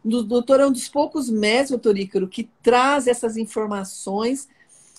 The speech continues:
dos pilares da saúde. O doutor sempre falou muito claramente dos pilares da saúde.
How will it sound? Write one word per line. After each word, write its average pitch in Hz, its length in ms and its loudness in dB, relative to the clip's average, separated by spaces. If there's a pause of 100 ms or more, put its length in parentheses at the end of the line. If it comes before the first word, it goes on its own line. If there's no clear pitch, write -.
dos 220 180 -4
pilares 262 720 4
da 277 180 -2
saúde. 202 720 -8 (360)
O - 40 -20
doutor 190 320 0
sempre 381 640 0
falou 285 340 0
muito 277 160 -4
claramente 208 500 -2
dos 180 160 -10
pilares 156 440 -10
da 151 80 -12
saúde. - 480 -16